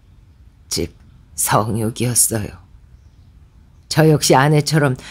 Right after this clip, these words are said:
루시아나를 과소평가했던 겁니다. 이제 전 성욕에 사로잡힌 십 대처럼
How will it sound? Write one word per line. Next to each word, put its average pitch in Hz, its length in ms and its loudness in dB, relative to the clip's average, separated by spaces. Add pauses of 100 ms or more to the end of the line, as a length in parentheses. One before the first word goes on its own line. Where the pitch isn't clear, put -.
(160)
루시아나를 151 640 4
과소평가했던 143 1080 0
겁니다. 104 640 -6 (720)
이제 170 240 6
전 151 400 4 (240)
성욕에 165 540 2
사로잡힌 160 580 0
십 - 280 -2
대처럼 151 500 2